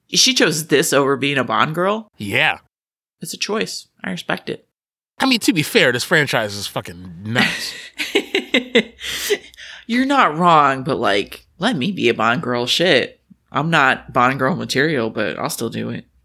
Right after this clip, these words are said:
Speaker 1: It would rule.
Speaker 2: Hell, I'll do it.
Speaker 1: <laughs> We'll both do it.
Speaker 2: Right? How about next Bond movie? Whoever they pick, we are both going to be Bond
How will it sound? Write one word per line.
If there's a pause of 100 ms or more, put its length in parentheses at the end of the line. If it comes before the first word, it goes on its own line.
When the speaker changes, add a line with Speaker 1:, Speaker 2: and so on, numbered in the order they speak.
(120)
Speaker 1:
It
would
rule. (140)
Speaker 2:
Hell,
I'll
do
it. (400)
Speaker 1:
<laughs> (1200)
We'll
both
do
it.
Speaker 2:
Right?
How
about
next
Bond
movie?
Whoever
they
pick,
we
are
both
going
to
be
Bond